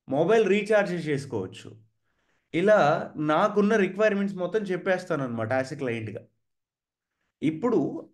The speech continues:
అవతల టీం వాళ్ళు, అంటే సాఫ్ట్‌వేర్ టీం వాళ్ళు ఏం చేస్తారంటే, నా రిక్వైర్‌మెంట్స్ మొత్తం తెలుసుకొని వాళ్ళు ఒక టీంని ఫామ్ చేస్తారు. క్లయింట్ రిక్వైర్‌మెంట్స్ చెప్పారు కదా, ఇప్పుడు ఈ అప్లికేషన్ మొత్తం కూడా తయారు చేయాలంటే మనకి ఎంత టైమ్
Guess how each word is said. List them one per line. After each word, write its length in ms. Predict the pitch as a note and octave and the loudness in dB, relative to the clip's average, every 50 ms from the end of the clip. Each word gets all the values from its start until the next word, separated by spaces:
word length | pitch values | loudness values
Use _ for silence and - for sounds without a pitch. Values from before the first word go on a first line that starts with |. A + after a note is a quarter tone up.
| - | 2
అవతల 300 | C#3+ F3+ G#3 G3+ B3+ A#3+ A3 A3 - | 2 4 4 4 2 2 2 0 0
టీం 140 | G3+ G3+ G3+ G3 F3 | 0 2 4 4 4
వాళ్ళు, 120 | D3+ C#3 | 2 2
అంటే 120 | C#3 D3 F3+ F3 | 0 -2 -4 -2
సాఫ్ట్‌వేర్ 380 | F3 E3 F3 - - A3 A3 G#3 G3+ | -2 -2 -2 0 2 2 0 2 0
టీం 140 | A3 G#3+ G3+ G3 | -2 -2 0 0
వాళ్ళు 160 | G3 F#3 F3+ E3+ | 2 2 2 0
ఏం 80 | E3+ E3+ E3 | 0 0 0
చేస్తారంటే, 480 | D#3+ D#3 D#3 - D3 C#3 C3 C#3 F3+ G3 F#3+ | -2 -2 -2 -4 -4 -4 -4 -4 -4 -2 0
నా 60 | F3+ D#3 C#3 | 0 0 0
రిక్వైర్‌మెంట్స్ 520 | B2+ C3 C#3+ F3+ F#3+ F#3+ G3 G3 F#3 F#3 - C#3+ | -2 0 2 2 2 2 0 -2 -4 -4 -6 -8
మొత్తం 240 | B2 - - G3 F#3+ E3+ C#3+ | -8 -6 -4 -4 -2 -2 -2
తెలుసుకొని 440 | B2+ A2+ G#2+ - - A#2 A#2 D3+ G#3 C4 B3+ - _ _ _ _ _ _ _ _ _ _ _ - B2+ | -2 -2 -4 -6 -8 -8 -6 -6 -8 -10 -12 -14 _ _ _ _ _ _ _ _ _ _ _ 2 4
వాళ్ళు 220 | D#3 G3 A3+ A#3+ A#3 A3 | 4 6 6 6 6 6
ఒక 140 | A#3 A3 G3+ - - | 6 2 2 2 2
టీంని 280 | A3 A#3+ A#3 A#3 A#3+ A#3 - | 2 2 4 2 2 2 4
ఫామ్ 200 | F3 D#3 D3+ D3 C3+ A#2 | 4 4 4 2 2 0
చేస్తారు. 380 | G#2 G#2 - - G2+ F#2 - - - _ _ _ _ _ _ _ _ _ _ _ _ _ _ _ _ _ _ _ _ _ - - | 0 -2 -4 -8 -12 -12 -14 -16 -20 _ _ _ _ _ _ _ _ _ _ _ _ _ _ _ _ _ _ _ _ _ -2 2
క్లయింట్ 360 | D3 D#3 F3 A3 B3 A#3 G#3+ G3+ | 4 4 4 4 2 2 0 0
రిక్వైర్‌మెంట్స్ 540 | G3+ - F#3+ G3+ G3+ F#3+ F#3+ F#3+ F3+ - - | 0 2 2 2 2 2 0 -2 -4 -4 -2
చెప్పారు 300 | E3 C#3+ C#3+ D3+ C#3 B2+ A#2 | -4 -2 0 0 0 2 0
కదా, 160 | A#2+ B2+ F3 G#3+ G#3 F#3 | 0 0 0 0 0 -2
ఇప్పుడు 180 | - G#3 G3 F#3 | -2 -2 0 0
ఈ 20 | D#3+ C#3+ | 0 0
అప్లికేషన్ 560 | - - G3 G3 G3+ G3+ G#3 G3+ G#3 G3+ F3+ D#3 | -2 -4 -6 -4 -2 -4 -4 -4 -4 -6 -4 -4
మొత్తం 280 | D3 C#3 - - F#3+ F#3+ F#3 E3 F3 | -6 -6 -6 -4 -4 -4 -2 0 0
కూడా 160 | F3 E3+ F3+ F#3 - | 2 2 2 2 2
తయారు 280 | D#3 C3+ D3 D#3 D#3 D3 D3 | 2 4 4 4 2 0 -2
చేయాలంటే 420 | D3 C#3 C3 B2 A#2+ A#2 A#2 E3 F3 F3+ | -2 0 0 0 -2 -2 -2 -4 -4 -2
మనకి 200 | F3 E3 D3+ C#3 C3 | -4 -4 -4 -4 -4
ఎంత 120 | C#3+ D3+ F3 E3+ D3+ | -2 -2 -2 -2 -2
టైమ్ 180 | C#3+ D3+ D#3 | -2 -2 -2